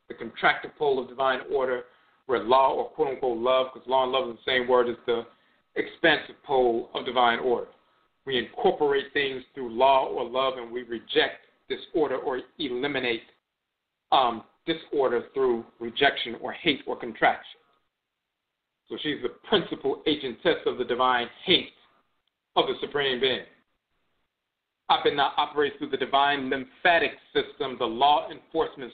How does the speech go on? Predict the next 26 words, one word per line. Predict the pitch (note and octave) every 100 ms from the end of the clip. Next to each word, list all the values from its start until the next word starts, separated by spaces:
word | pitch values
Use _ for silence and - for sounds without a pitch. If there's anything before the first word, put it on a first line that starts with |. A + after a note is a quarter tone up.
| -
structure | F#3 D#3+ -
within | C3 B2+ _ E3+ D3 - D#3
Obadie, | - D3 D3+ D3 C#3+ C#3 C#3 _ _ _ _ _ _ -
the | A#2
divine | - C#3+ C3+ A#2
body | C3+ C#3+ C3
of | -
Nyame | F3 C#3+ C3+ C3
wa | C3+ -
Nyame, | C#3+ C3 C3 B2
and | A#2+
thus | B2 -
the | B2
lymphatic | A#2+ A#2+ A2 - D#3 D3 C3+ - -
system | C3 - B2+ A#2+ A#2 _ _ _ _ _
within | G#3 C#3 C3+
the | C3+ D#3
Afrakani | - - C#3 - C#3 C3+
Afraikaini, | B2 C#3 B2+ B2 C3 B2+ A#2+ - _ _ _ _ _ _ A#2+
the |
black | A#2+ C3 C3 -
body. | C3 A2+ - _ _ _ _ _ _ _ _ _ _ _ _ _ _ _ -
Now, | A#2
we | C#3
go | D3+ C#3
into | -